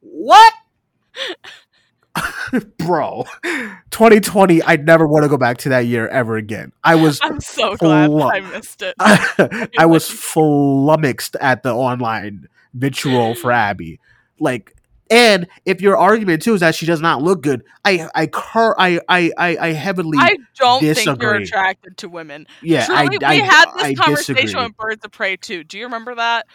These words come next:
Speaker 2: When people were like,
Speaker 1: Yeah.
Speaker 2: "Margot Robbie's ugly." And I'm like, "What?" <laughs>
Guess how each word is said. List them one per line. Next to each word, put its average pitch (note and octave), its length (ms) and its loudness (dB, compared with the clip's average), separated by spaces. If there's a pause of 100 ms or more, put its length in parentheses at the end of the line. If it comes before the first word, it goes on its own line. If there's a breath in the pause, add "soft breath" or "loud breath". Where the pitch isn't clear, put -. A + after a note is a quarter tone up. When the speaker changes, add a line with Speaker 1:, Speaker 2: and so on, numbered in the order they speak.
(140 soft breath)
Speaker 2:
When B3 140 -10
people B3 220 -10
were A#3+ 80 -6
like, G#3+ 140 -2
Speaker 1:
Yeah. G3+ 80 -10
Speaker 2:
"Margot G#3 300 -2
Robbie's G#3+ 380 -2
ugly." G3+ 380 -4
And F3+ 60 -18 (180)
I'm D#4+ 180 6
like, D#4 240 2
"What?" A3+ 460 4
<laughs> - 40 -10